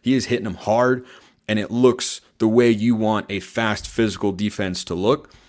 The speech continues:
He has some coverage elements that definitely need to improve. Um,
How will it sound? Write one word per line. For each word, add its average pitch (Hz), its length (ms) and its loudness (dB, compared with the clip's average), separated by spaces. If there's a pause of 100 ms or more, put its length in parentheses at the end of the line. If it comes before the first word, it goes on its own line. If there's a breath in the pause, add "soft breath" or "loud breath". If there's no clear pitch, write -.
(180 soft breath)
He 120 220 0
has 117 260 -2
some 104 180 -2
coverage 117 460 0
elements 123 520 2
that 98 300 -2 (640 soft breath)
definitely 113 520 -2
need 110 260 0
to 107 180 -2
improve. 110 480 0 (260 soft breath)
Um, 95 440 -4